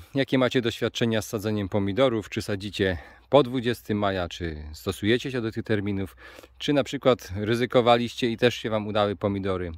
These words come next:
albo czym osłaniacie, jeśli miałyby przyjść przymrozki albo zimne dni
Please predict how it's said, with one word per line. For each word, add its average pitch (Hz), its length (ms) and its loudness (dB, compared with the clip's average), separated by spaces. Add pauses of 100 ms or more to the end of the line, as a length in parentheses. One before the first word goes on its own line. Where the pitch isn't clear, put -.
albo 113 300 -2
czym 170 260 -2
osłaniacie, 139 640 2
jeśli 123 260 -2
miałyby 113 360 2
przyjść - 220 -10
przymrozki 104 640 -2
albo 92 240 -4
zimne 87 320 -6
dni 73 220 -10